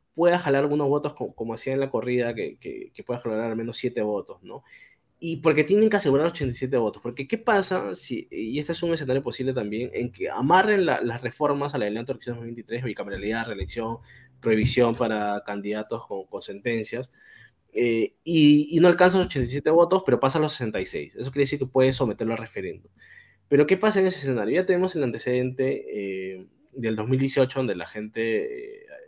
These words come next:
votó por, eh, en contra de la bicameralidad y a favor de eliminar la, la reelección. Es bastante improbable que, sometiéndolo a un referéndum, esta vez la gente vote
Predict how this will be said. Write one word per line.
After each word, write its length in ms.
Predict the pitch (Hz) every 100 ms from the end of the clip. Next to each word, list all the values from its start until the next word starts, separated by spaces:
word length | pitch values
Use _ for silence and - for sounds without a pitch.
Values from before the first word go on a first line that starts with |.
| 82
votó 500 | 101 98 117 117 123
por, 380 | 104 107 117 - - - _ _
eh, 280 | 71 76 85
en 120 | 110
contra 300 | - 147 143
de 60 |
la 60 | 127
bicameralidad 760 | 117 104 95 104 113 131 139 -
y 100 | 101
a 40 |
favor 300 | - 101 110
de 80 | 120
eliminar 320 | 107 95 107
la, 260 | 110 110 87
la 160 | 101
reelección. 600 | 92 85 - - 120 92 - - _ _ -
Es 180 | 131 120
bastante 680 | 110 - - 139 151 147
improbable 680 | 147 131 117 120 117 123 135
que, 480 | 110 104 107 101 67
sometiéndolo 560 | - - 104 98 123 127
a 20 |
un 40 | 127
referéndum, 560 | 123 104 110 113 113
esta 200 | 117 113
vez 120 | 110
la 80 | 104
gente 460 | - 110 107 117 117
vote 500 | 110 113 117 117